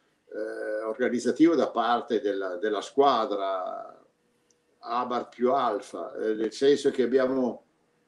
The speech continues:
eh, lavorato tutto l'inverno pancia a terra con due prototipi,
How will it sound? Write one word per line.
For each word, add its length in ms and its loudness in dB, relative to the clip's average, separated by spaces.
eh, 680 -14
lavorato 500 6
tutto 260 2
l'inverno 600 6
pancia 300 0
a 40 2
terra 260 2
con 200 0
due 220 10
prototipi, 840 -2